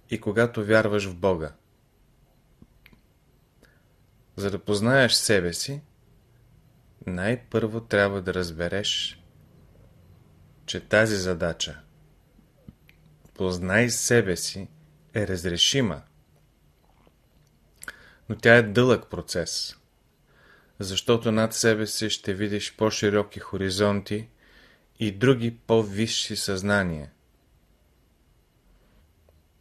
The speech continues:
Обикновените работи трябва да се съгласуват с необикновените.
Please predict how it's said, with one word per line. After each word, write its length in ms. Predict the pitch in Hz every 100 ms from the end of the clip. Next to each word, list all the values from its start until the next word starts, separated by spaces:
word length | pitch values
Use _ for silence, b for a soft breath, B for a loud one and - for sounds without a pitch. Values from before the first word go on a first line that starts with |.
| _ _ -
Обикновените 760 | 92 92 104 110 139 139 131 120
работи 420 | 117 120 117 135
трябва 440 | - 113 110 113
да 140 | 101 95
се 500 | - 98 95 95 - b b b b
съгласуват 720 | - 98 92 92 - 110 104
с 100 | -
необикновените. 960 | 95 85 87 - 85 90 82 71 -